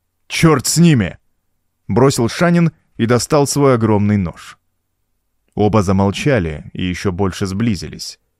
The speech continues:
Теперь между ними оставалось всего несколько метров. Несколько метров до кровавой схватки. «Ряхлин, ты всегда был неудачником.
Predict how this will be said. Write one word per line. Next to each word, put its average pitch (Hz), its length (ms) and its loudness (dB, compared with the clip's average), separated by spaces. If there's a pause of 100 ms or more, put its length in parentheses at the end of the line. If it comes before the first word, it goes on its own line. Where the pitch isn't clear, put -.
(500)
Теперь 220 300 2
между 180 280 2
ними 185 260 2
оставалось 160 540 2
всего 139 220 0
несколько 131 500 -2
метров. - 540 -6 (760)
Несколько 110 600 -2
метров 107 520 0
до - 200 -6
кровавой 87 480 -2
схватки. - 640 -8 (2000)
«Ряхлин, 98 840 -4 (220)
ты 233 120 -10
всегда 202 500 -4
был 127 220 -2
неудачником. 82 1000 -8